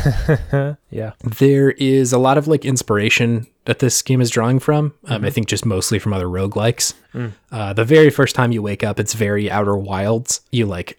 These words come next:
Speaker 2: are staring at the, at space and, like, take a huge deep breath and, like, are looking up at the stars,
Speaker 1: Mm-hmm.
Speaker 2: which, like, is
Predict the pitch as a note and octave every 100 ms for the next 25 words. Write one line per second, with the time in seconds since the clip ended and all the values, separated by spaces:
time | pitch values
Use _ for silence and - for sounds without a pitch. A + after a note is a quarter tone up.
0 | _ A2+ G#2 G#2 - - B2+ B2 A#2 A2+
1 | A2+ G#2 B2 - - F#2 - - A#2 G#2+
2 | - - G#2+ G2+ G2+ - - A#2 - -
3 | B2+ G#2 - G#2 - A2 F#2+ F#2+ - A#2+
4 | G2+ F2+ - G#2+ G2+ G2+ G#2 F#2+ - A2
5 | - G#2 G#2 - B2 A#2+ A#2+ - - C3
6 | C3 C3+ B2 A#2+ F#2+ - G2+ F2+ - A2+
7 | -